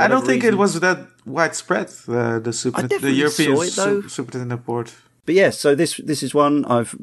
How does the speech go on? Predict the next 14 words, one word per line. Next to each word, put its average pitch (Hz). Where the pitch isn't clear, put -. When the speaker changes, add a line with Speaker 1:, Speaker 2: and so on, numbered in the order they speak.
Speaker 2:
uh, 120
refamiliarized 123
myself, 120
so 117
I -
know 139
the 113
Saturn 120
version 107
much 110
better, 113
which 104
is 104
slightly 104